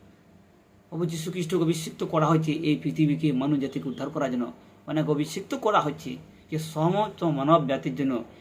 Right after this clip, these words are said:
যীশু খ্রিস্টকে অভিষিক্ত করা হলো। যীশু খ্রিস্ট, যিশুর অর্থাৎ হচ্ছে উদ্ধারকর্তা। আপনারা জানলেন এতক্ষণ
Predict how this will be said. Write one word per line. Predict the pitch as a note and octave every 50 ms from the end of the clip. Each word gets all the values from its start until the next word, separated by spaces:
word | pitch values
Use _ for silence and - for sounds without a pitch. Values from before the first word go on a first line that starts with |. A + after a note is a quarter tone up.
| - - - -
যীশু | C#3 - - D#3
খ্রিস্টকে | D3+ - - - C3+ - C3
অভিষিক্ত | B2 B2 B2 - - D#3 - C#3+
করা | B2+ - - C3+ A#2+
হলো। | A2+ B2 A#2 A2+ A2 - - - - - - - - - - -
যীশু | - D#3+ D#3+ - - -
খ্রিস্ট, | - - E3 D#3 D#3+ - - C#3+ A#2 G#2 G2+
যিশুর | G#2+ D3+ D3+ D#3 - F3+ D#3
অর্থাৎ | C#3+ C3 B2 - D#3 C3+
হচ্ছে | C3 B2+ - C3
উদ্ধারকর্তা। | A#2+ A#2 - C3+ B2+ B2+ - - B2+ - - - B2+ - - - - - - _ _ _ _ _
আপনারা | B2+ B2 - - C#3+ C3+ C3
জানলেন | A#2+ B2 C3 C3+ C#3+ C#3+ C3+
এতক্ষণ | C3 B2 C#3 C3+ C#3 C#3+ C#3+ D3